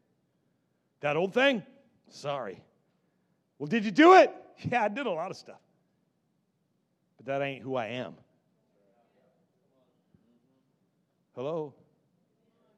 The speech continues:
Yeah, you know, they, they're sitting here trying to, trying to figure out why, why. Y-, y-, you know, in, in our line of work,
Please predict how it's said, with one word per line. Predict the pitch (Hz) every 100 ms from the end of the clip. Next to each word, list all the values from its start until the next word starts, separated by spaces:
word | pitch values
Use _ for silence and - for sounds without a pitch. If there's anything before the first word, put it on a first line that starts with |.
| _ _ _ -
Yeah, | 262 294 -
you | -
know, | 240 - - - -
they, | 214 233
they're | 233 302
sitting | 320 320
here | 247
trying | 247 247
to, | 147 - - _ _
trying | - 233
to | -
figure | 220 196
out | - -
why, | - 147 185 147 82 - -
why. | 139 175 143 - -
Y-, | 170
y-, | - - - - _
you | 208 220
know, | 202
in, | 196 180 -
in | 165
our | 175 185
line | 180 175
of |
work, | 156 175 196